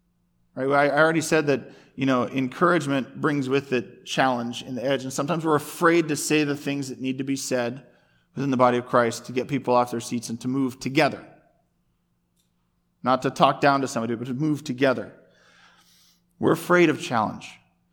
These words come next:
I know, uh, I don't remember if I've shared this story or not, so forgive me. But I've been here for nine and a half years, um, and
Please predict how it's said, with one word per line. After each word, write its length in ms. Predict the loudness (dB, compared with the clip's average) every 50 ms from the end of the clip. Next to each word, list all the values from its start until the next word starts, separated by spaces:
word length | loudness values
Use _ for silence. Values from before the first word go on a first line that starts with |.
| _ _ _ _
I 100 | -2 0
know, 260 | 2 4 4 4 2 0
uh, 320 | 0 4 6 6 6 6
I 100 | 6 4
don't 200 | 4 4 2 -2 -6 -14 -10 -6
remember 300 | -2 -2 0 2 2 0
if 100 | 2 0
I've 120 | -2 0
shared 240 | 0 0 0 0 0
this 120 | -2 -6
story 260 | -4 -4 -2 -2 -2
or 60 | -4 -4
not, 320 | -8 -10 -14 -16 -16 -12
so 200 | -6 -4 -4 -4
forgive 340 | -4 -6 -6 -6 -4 -6 -6
me. 200 | -6 -10 -12 -16 _ _ _ _ _ _ _ _ _ _ _ _ _ _ _ -20 -16 _ 0
But 500 | 0 0 0 0 -8 -20 -20 -20 _ _ _ 0
I've 120 | 0 2
been 100 | 2 0
here 140 | -2 -2 -2
for 160 | -2 -2 -2
nine 240 | 0 0 0 0 0
and 80 | -2
a 40 | -4
half 300 | -2 -2 -2 -2 -2 -2
years, 440 | -2 -2 -2 -2 -4 -6 -8 -12 -18 _ _ _ _ _ -20 -20 -20 -20 -20 -20 -20 _ _ -4
um, 400 | 0 0 2 2 2 0 -2 -2 0
and 460 | 2 2 2 2 0 -2 -4 -6